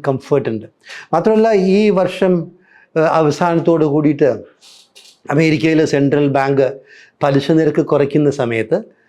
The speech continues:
കുറയ്ക്കുന്നുള്ളതാണ് പ്രതീക്ഷ. ഈ വർഷം തുടക്കത്തിൽ ആറ് തവണ കുറയ്ക്കുന്നുള്ളതായിരുന്നു പ്രതീക്ഷ ഉണ്ടായിരുന്നത്. പക്ഷേ ഇപ്പോൾ ഒരു മൂന്ന് തവണ മാത്രമേ കുറയുള്ളൂ എന്നുള്ളതാണ്, ആ,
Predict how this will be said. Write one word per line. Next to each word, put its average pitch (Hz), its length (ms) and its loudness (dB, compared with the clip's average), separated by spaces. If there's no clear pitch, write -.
കുറയ്ക്കുന്നുള്ളതാണ് 147 800 0
പ്രതീക്ഷ. 127 340 -2
ഈ 127 100 0
വർഷം 131 300 0
തുടക്കത്തിൽ 147 400 0
ആറ് 170 200 2
തവണ 175 280 2
കുറയ്ക്കുന്നുള്ളതായിരുന്നു 156 840 0
പ്രതീക്ഷ 139 360 0
ഉണ്ടായിരുന്നത്. 120 460 -2
പക്ഷേ - 440 -6
ഇപ്പോൾ 156 200 0
ഒരു 165 100 4
മൂന്ന് 160 260 2
തവണ 156 220 0
മാത്രമേ 143 360 0
കുറയുള്ളൂ 139 400 2
എന്നുള്ളതാണ്, 135 500 -2
ആ, - 20 0